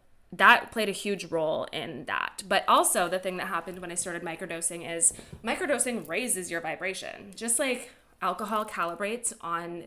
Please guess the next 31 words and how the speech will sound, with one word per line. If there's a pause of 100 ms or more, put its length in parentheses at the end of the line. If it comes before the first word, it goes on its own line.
that (340)
spectrum, (300)
so
do (520)
psychedelics,
psilocybin,
and
it's (240)
much
higher
vibration.
Like,
it's
the
top
of
the
scale.
It's
unconditional
love,
baby.
It's
enlightenment.
It's,
like,
that's
what
we're
after.
So,